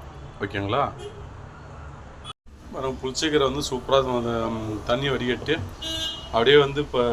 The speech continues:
மண்பானையில போட்டு க்ளீனாக கடைஞ்சிட்டோம். ஓகேங்களா? மண்பானையில போட்டு கடைஞ்சாச்சு. இப்போ நம்ம என்ன பண்ண தாளிக்க போறோம். புளிச்சக்கீரை வந்து தாளிக்க போறோங்க. தாளிக்க வந்து இது சின்ன வானல்ல எண்ணெய் ஊற்றிருக்கோம். எண்ணெய் சூடாயிட்டு இருக்கு.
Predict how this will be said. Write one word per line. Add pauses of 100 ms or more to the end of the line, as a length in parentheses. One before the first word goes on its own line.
(160)
மண்பானையில
போட்டு
க்ளீனாக
கடைஞ்சிட்டோம். (1000)
ஓகேங்களா? (1400)
மண்பானையில
போட்டு
கடைஞ்சாச்சு. (840)
இப்போ
நம்ம
என்ன
பண்ண (120)
தாளிக்க
போறோம். (1080)
புளிச்சக்கீரை
வந்து
தாளிக்க
போறோங்க. (100)
தாளிக்க
வந்து
இது (140)
சின்ன
வானல்ல (140)
எண்ணெய்
ஊற்றிருக்கோம். (680)
எண்ணெய்
சூடாயிட்டு
இருக்கு.